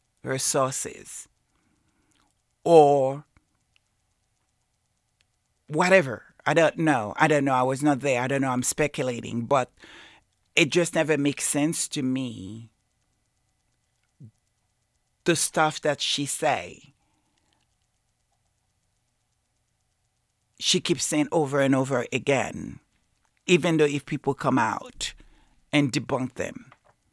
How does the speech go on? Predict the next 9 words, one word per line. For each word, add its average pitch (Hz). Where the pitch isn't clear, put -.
And 156
for 170
her 190
now 147
to 127
be 170
making 165
excuses -
for 143